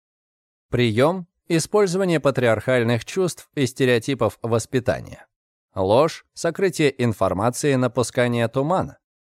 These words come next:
Цель: заставить тебя быть снисходительнее к женщине, прощать ей различные проколы, а также попадаться на удочку других манипулятивных комбинаций. Как понимать и что делать? На самом деле память у женщины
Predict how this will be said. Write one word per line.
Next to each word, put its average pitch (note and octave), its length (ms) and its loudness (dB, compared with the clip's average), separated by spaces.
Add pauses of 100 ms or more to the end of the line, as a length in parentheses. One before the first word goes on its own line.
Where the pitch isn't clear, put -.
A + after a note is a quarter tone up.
(480)
Цель: C#3+ 420 0 (220)
заставить D#3+ 580 0
тебя C#3+ 320 2
быть C3 220 -2
снисходительнее A#2+ 920 -2
к F2 80 -12
женщине, D2+ 760 -8
прощать C#3 520 0
ей D#3+ 200 2
различные A#2+ 600 0
проколы, C#3+ 600 0
а B2+ 40 2
также B2 460 0
попадаться A2 580 0
на G#2 160 2
удочку A#2 440 -2
других G#2+ 420 -2
манипулятивных G#2+ 800 -2
комбинаций. A#2 760 -4 (920)
Как F#3+ 280 -2
понимать F3 560 0
и D3+ 140 0
что D#3 280 0
делать? F2 480 -8 (800)
На D3 160 2
самом D#3 320 2
деле F#3 300 2
память D#3 380 0
у C3+ 80 2
женщины C#3 480 0